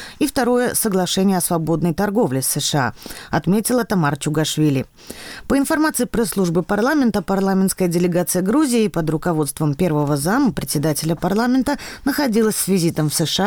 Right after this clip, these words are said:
А с десятого по шестнадцатого сентября. В рамках визита члены делегации провели встречи с американскими конгрессменами и сенаторами.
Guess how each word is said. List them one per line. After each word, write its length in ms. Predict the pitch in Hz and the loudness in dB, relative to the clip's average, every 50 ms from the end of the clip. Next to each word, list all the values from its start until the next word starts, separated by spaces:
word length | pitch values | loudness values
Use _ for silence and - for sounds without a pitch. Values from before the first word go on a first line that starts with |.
| 240 | 0
А 40 | 254 - - - - - - - - - | 0 -4 -8 -14 -18 -18 -20 -10 -4 -2
с 60 | 165 180 | 0 2
десятого 500 | 190 269 - - 233 208 - - 196 185 | 2 2 2 2 0 0 0 0 -2 -2
по 140 | - 196 | 0 -2
шестнадцатого 760 | 185 - 170 160 - 170 156 139 139 - - - 143 143 143 | -2 0 -2 -2 0 0 0 0 0 -2 -2 -2 -2 -2 -2
сентября. 640 | - - 170 156 - - 151 135 139 131 113 117 117 - _ _ - - - - - - - - | 0 0 0 0 0 0 -2 -2 0 0 0 -2 -2 -4 _ _ -20 -18 -18 -16 -16 -16 -10 -4
В 80 | - 165 | 0 2
рамках 320 | 202 214 196 185 190 - | 2 2 2 0 -2 -2
визита 380 | 240 277 254 330 294 - 294 - | 0 0 0 0 0 -2 -2 -2
члены 320 | - 208 202 196 185 175 | 0 0 2 2 2 2
делегации 560 | 170 170 180 185 185 202 247 294 190 - 185 | 2 2 2 0 0 0 0 -2 -2 -2 -2
провели 400 | 160 - - 170 160 170 156 156 | -2 -2 -2 0 0 2 2 0
встречи 400 | 151 - - - 214 254 - 247 | 0 -2 -2 -2 -2 0 0 -2
с 100 | - - | -2 0
американскими 720 | 180 160 156 147 147 - - 196 220 - - 247 247 247 | 0 2 2 0 0 -2 -2 -2 -2 -2 0 0 0 0
конгрессменами 800 | - - 233 226 214 233 226 - - 196 190 180 175 175 170 170 | 2 2 2 2 2 2 0 0 0 2 2 2 4 4 4 2
и 160 | 170 - 160 151 | 2 0 -2 -2
сенаторами. 720 | - - 160 156 147 143 139 147 147 143 139 123 123 | 0 0 2 2 2 0 0 0 0 0 0 0 -2